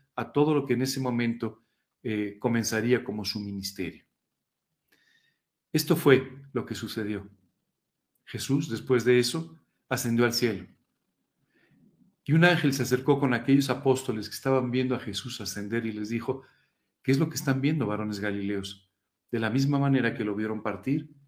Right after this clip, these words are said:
así lo verán regresar". Hoy en día, tú y yo no solamente celebramos la muerte y la redención de Cristo en la cruz por nuestras vidas,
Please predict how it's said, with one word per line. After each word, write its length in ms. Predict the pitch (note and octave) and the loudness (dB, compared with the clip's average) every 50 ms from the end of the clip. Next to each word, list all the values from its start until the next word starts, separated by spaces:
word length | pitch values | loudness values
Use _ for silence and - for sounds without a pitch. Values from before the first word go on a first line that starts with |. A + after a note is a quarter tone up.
| _ _ _ | _ _ _
así 220 | B2 A#2 - C#3 | -12 -8 -6 -2
lo 100 | C3 B2+ | 0 0
verán 240 | A#2+ A#2 G#2+ G#2+ G2+ | 2 2 0 -2 -2
regresar". 540 | G2 G2+ F#2 F#2 F#2 - - F#2 F2 - _ _ _ _ _ _ _ _ _ _ _ _ _ _ _ _ _ _ _ | -4 -4 -6 -6 -8 -10 -10 -12 -12 -14 _ _ _ _ _ _ _ _ _ _ _ _ _ _ _ _ _ _ _
Hoy 180 | - C#3 C#3 D#3 | -2 0 2 2
en 120 | C#3+ C3+ | 2 2
día, 380 | B2 A#2+ A2 G2 F#2+ - - - _ _ _ _ _ _ _ _ _ _ _ _ _ _ _ _ _ _ - - _ | 2 0 0 -2 -4 -8 -14 -20 _ _ _ _ _ _ _ _ _ _ _ _ _ _ _ _ _ _ -20 -20 _
tú 120 | - D3+ D3+ | -2 2 4
y 40 | |
yo 80 | D3 D3 | 4 4
no 100 | D3 D3+ | 4 2
solamente 480 | C3+ E3+ D#3+ C#3+ C#3 C3+ C3+ C3+ C3+ A#2+ | 0 2 2 4 4 6 4 4 4 2
celebramos 640 | A2+ B2+ A#2+ A2+ A2+ A#2+ B2 B2 B2 A#2+ - - - - - - - - - _ - | 2 2 2 2 2 0 0 0 -2 -4 -6 -10 -14 -20 -20 -20 -20 -20 -20 _ -6
la 140 | A#2 A2 G#2 | -4 -2 0
muerte 400 | A2+ B2 C3+ C#3 C#3 C#3 D3 C3+ | 2 4 4 4 4 2 0 0
y 40 | |
la 100 | B2+ A#2+ | 0 0
redención 540 | A2 A2+ A2+ G#2+ G#2+ G#2 G2 - C3 B2+ C3 | 0 0 -2 -2 -4 -4 -4 -4 -2 -2 -2
de 120 | B2+ B2 - | -2 -4 -4
Cristo 380 | - B2 B2+ C3+ - - A#2+ | -6 -6 -6 -6 -6 -8 -8
en 80 | A2 G#2 | -6 -6
la 120 | G2+ G2+ | -8 -6
cruz 220 | - A#2 A#2+ A#2 A#2 | -4 -4 -4 -4 -4
por 180 | - A2 G2 | -6 -8 -6
nuestras 360 | G2+ G2 G2 - G2+ G2+ F#2 | -6 -8 -6 -6 -6 -6 -6
vidas, 500 | F#2+ G2 F#2+ F2+ F2+ F2+ - - - _ | -6 -6 -6 -6 -8 -10 -12 -16 -20 _